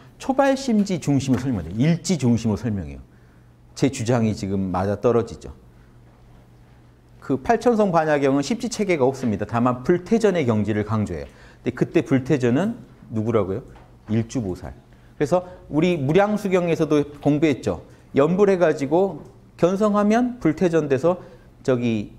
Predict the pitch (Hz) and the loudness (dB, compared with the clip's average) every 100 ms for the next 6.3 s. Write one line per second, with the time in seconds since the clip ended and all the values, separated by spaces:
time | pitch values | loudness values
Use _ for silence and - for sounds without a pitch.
0 | - - 131 147 143 135 120 123 117 101 | -12 -2 -2 0 -2 0 0 0 0 0
1 | 90 - - 180 156 123 123 127 151 131 | -2 -2 2 2 2 -4 -4 -2 0 0
2 | 123 110 139 127 104 95 - 110 107 110 | 2 4 4 2 0 -2 -2 -6 -2 -2
3 | 107 101 78 - - - - - - - | -2 -6 -10 -14 -20 -20 -20 -20 -20 -20
4 | - 127 160 156 190 151 139 131 127 127 | -6 -2 -2 -2 0 2 4 2 2 -4
5 | 110 127 117 107 104 104 92 87 78 76 | -2 0 2 2 0 -2 -2 -4 -8 -12
6 | 82 - - | -12 -10 -12